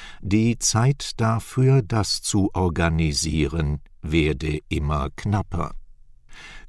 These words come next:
Die Türkei befinde sich auf dem direkten Weg in die Diktatur und man wolle sich nicht länger drohen lassen,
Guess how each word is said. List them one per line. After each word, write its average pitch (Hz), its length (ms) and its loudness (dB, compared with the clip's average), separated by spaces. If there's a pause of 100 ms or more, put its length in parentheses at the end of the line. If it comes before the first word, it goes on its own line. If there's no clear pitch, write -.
Die 107 220 2
Türkei 131 680 4
befinde 123 680 4
sich 104 420 0
auf 101 280 0
dem 92 340 2
direkten 92 960 0
Weg 90 420 0
in 92 240 2
die 92 220 2
Diktatur 104 960 -2 (320)
und 82 360 0
man 80 320 0
wolle 101 420 2
sich 90 400 -2
nicht 82 420 -2
länger 73 480 0
drohen 85 580 2
lassen, 80 480 0